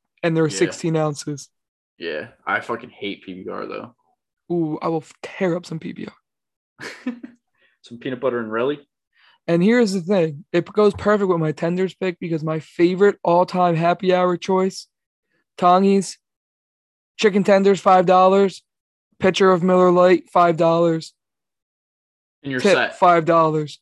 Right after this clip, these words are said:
Speaker 1: Fifteen bucks.
Speaker 2: Fifteen, fifteen bucks
Speaker 1: I'm full
Speaker 2: for
Speaker 1: and I got a good buzz from that pitcher.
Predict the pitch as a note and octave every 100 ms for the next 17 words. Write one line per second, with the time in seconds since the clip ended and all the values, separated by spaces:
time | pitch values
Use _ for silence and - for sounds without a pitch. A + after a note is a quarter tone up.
0 | _ G3+ - G3 F3+ F3+ E3 D3+ D3 _
1 | F3+ _ E3 D#3 D3 D3 D#3+ F#3 F3+ -
2 | G3 G#3 A3+ F#3 F3 F3 F3+ F3+ E3+ F#3
3 | E3 F3 E3 E3+ E3 D#3 E3 D3+ D#3